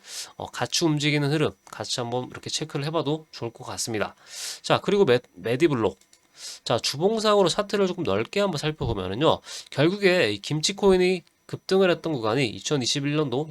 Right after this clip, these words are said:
이월 달 구간입니다. 이때 당시에 여러 김치 코인들이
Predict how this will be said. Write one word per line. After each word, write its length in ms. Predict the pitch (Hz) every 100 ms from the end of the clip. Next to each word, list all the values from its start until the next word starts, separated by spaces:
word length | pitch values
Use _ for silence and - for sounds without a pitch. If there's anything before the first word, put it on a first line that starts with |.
| -
이월 420 | 127 170 202 196
달 220 | - 175 147
구간입니다. 600 | - 117 98 92 90 - - - -
이때 260 | 135 165 196
당시에 560 | 185 165 135 147 180 180 _ - 311
여러 180 | 120 131
김치 360 | - 127 123 143
코인들이 640 | 147 139 123 123 156 160